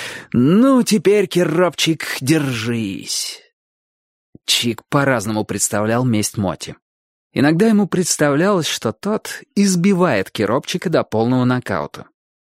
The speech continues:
Иногда ему представлялось, что он ставит Киропчика на колени перед самым лотком Алихана и, велев ему так стоять весь день до самого закрытия базара,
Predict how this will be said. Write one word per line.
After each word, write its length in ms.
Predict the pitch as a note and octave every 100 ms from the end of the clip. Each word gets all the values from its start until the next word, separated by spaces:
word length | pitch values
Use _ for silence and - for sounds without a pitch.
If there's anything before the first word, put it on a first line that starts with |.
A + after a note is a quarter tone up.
| _ _
Иногда 460 | A2 A2+ C3 A#2+ B2+
ему 200 | C3 C3
представлялось, 760 | B2+ C3 - - C3+ D3 C#3
что 220 | - - C3
он 80 |
ставит 400 | C3 - C#3+ B2+
Киропчика 540 | - A#2+ D3 - - A#2+
на 100 | A2+
колени 640 | A#2+ A#2 D3 D3+ G2+ C#2+
перед 260 | - A2 A2+
самым 400 | - F3+ F#3 E3
лотком 460 | D#3+ D3+ - D3+ A#2
Алихана 640 | G2 - C#3+ F3+ A2 - - - - _ _
и, 140 | - F2+
велев 380 | F#2 B2+ G3 -
ему 220 | E3 E3
так 280 | D3+ D#3+ -
стоять 500 | - C#3+ E3 D#3+ A2
весь 320 | D#3 E3+ B2+
день 320 | D#3+ A#2+ G#2+
до 140 | G2
самого 400 | - B2+ C3+ A#2
закрытия 560 | G2 F#2+ - C3+ A2+ G2+
базара, 680 | F2+ B1+ C2+ G#2+ E3 G#2+